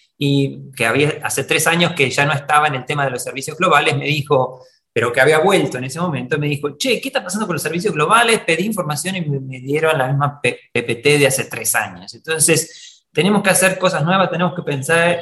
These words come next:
en el mundo de aquí a veinte años con los servicios globales. Y eso me pareció, esa provocación, esa pregunta, me pareció sumamente interesante. Y digo, bueno, me pareció genial. Ahora, ¿cómo pienso,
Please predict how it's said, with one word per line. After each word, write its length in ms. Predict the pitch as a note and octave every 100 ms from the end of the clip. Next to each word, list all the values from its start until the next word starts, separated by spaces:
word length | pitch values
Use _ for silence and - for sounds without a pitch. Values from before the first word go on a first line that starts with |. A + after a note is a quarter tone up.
| -
en 340 | C#3 D3 D3
el 160 | C#3 C#3
mundo 360 | F3 F#3 F3+
de 120 | E3
aquí 260 | C3 - E3
a 40 |
veinte 280 | D3+ D#3 D#3
años 240 | E3+ F3+ D3+
con 100 | C#3
los 80 |
servicios 320 | A2+ B2 - -
globales. 380 | A2 A2 A2+
Y 40 | G3+
eso 140 | A3+
me 120 | C#4+
pareció, 580 | - C#3+ B2+ - E3+ E3
esa 240 | D#3+ F#3 F3
provocación, 720 | D3 C3 B2 - - F#3+ D#3
esa 240 | C#3+ -
pregunta, 720 | - C3+ F3+ F#3 E3+ E3+ - - - - -
me 140 | - D3+
pareció 480 | D#3 D#3 D3+ G#3 G#3+
sumamente 440 | A#3+ A3+ A#3 A3
interesante. 920 | E3+ D#3+ D3 G3 F3+ D#3+ D#3 G#3+ - _ _ _ _
Y 120 | F3 F3
digo, 420 | F3+ D#3+ D3+ -
bueno, 580 | C#3+ D4 E3 C3 - -
me 160 | D3 C3+
pareció 540 | C3+ C#3 C#3 C#4 B3
genial. 560 | - - C#3 G#3 C4 C3+
Ahora, 300 | A2 D3 -
¿cómo 360 | B3+ D#4 D#4+ -
pienso, 1000 | G#3+ A#3+ E3+ C#3+ - C#3 A2+ G#3+ - -